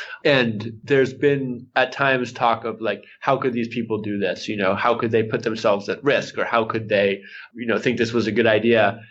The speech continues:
And one of the things that lots of people who I trust and are,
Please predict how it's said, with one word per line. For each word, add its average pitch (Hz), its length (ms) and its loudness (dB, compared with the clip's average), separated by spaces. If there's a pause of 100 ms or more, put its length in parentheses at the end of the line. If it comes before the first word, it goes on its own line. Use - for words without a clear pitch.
(160)
And 113 380 2 (500)
one 143 220 2
of 131 100 -2
the 113 80 -8
things 107 360 -4
that 104 160 2 (420)
lots 113 280 2
of 107 180 -8
people 110 240 -2
who 110 140 2
I 101 80 4
trust 104 380 0
and 104 140 -4
are, 110 180 -2